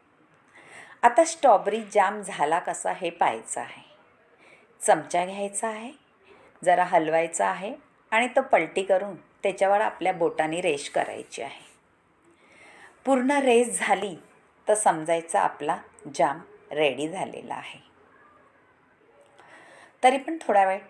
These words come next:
ठेवून द्या आणि जरा घट्ट झाला का ओतून घ्या आणि स्टोअर करा.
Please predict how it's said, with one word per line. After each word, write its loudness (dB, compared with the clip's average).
ठेवून 0
द्या 0
आणि -2
जरा 2
घट्ट 0
झाला 0
का 8
ओतून 2
घ्या -2
आणि -2
स्टोअर -2
करा. -8